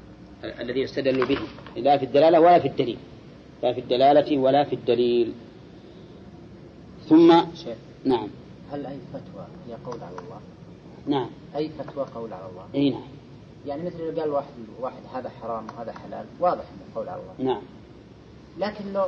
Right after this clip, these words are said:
Speaker 2: يسأل مثلا واحد في أمر مشتبه أو في خلاف والم-، والأمر بسيط، ويقول له: "افعل كذا"، بس،
Speaker 1: مم.
Speaker 2: يعني يقول له: "افعل كذا".
Speaker 1: إي.
Speaker 2: ما قال هذا حرام ولا حلال.
Speaker 1: نعم.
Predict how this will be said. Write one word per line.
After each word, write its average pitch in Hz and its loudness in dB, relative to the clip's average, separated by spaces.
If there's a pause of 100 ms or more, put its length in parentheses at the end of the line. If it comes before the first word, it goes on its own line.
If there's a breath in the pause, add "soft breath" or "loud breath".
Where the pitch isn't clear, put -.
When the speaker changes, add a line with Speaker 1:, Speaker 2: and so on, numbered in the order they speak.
(120)
Speaker 2:
يسأل 147 -8
مثلا 131 -10
واحد 135 -8 (160)
في 135 -10
أمر 135 -6 (300)
مشتبه 113 -14 (440)
أو 113 -18 (120)
في 151 -10 (180)
خلاف 123 -8 (480)
والم-، 147 -8
والأمر 143 -6
بسيط، 113 -12 (640)
ويقول 214 -8
له: 208 -4
"افعل 247 -2
كذا"، 190 -12
بس، - -18 (240)
Speaker 1:
مم. 117 -6
Speaker 2:
يعني 240 -10
يقول 208 -14
له: 190 -10
"افعل - -8
كذا". - -4
Speaker 1:
إي. 180 4
Speaker 2:
ما 185 4
قال 160 4
هذا 160 -4
حرام 185 -4
ولا 220 -2
حلال. - -14 (100)
Speaker 1:
نعم. 104 -2